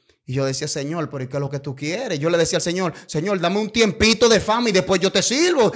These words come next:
Si es que tú quieres que yo te sirva, mi alma alaba la gloria del Señor. Alabanza sea al Cordero." Hermano, y yo luchaba, luchaba. Lo último, la, la, la, la inversión próxima que hicimos fue un video musical, que fue el video de la canción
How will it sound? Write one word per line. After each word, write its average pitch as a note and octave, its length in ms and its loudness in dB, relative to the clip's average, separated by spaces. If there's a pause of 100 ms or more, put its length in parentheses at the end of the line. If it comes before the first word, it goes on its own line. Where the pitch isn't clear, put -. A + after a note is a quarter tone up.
(140)
Si - 160 0
es G#3 60 4
que A3 100 2
tú G3+ 140 -6
quieres G#3 220 4
que G3+ 100 2
yo G3 120 2
te G3 100 2
sirva, B3+ 420 2
mi G3+ 160 0
alma A3+ 300 2
alaba A3 260 6
la G3 100 6
gloria G#3 320 4
del G#3 160 4
Señor. F#3 540 4 (280)
Alabanza G#3 440 4
sea A3+ 160 4
al A3 100 2
Cordero." F3 680 4 (540)
Hermano, E3 320 0
y D#3 40 -4
yo D#3+ 100 4
luchaba, D#3 460 4
luchaba. C#3+ 640 2 (240)
Lo G3+ 140 4
último, C4 560 0
la, G3+ 240 2
la, A3 180 -2
la, G3+ 180 0
la G#3+ 140 4
inversión A3 500 0
próxima B3+ 380 2
que A3+ 80 -2
hicimos G#3 300 -2
fue A#3 120 0
un A#3 120 0
video A3 260 2
musical, A3 720 -2 (520)
que E3 140 2
fue E3+ 220 0
el G#3+ 80 0
video G#3+ 580 2
de E3+ 160 -2
la D#3+ 140 2
canción F#3+ 640 0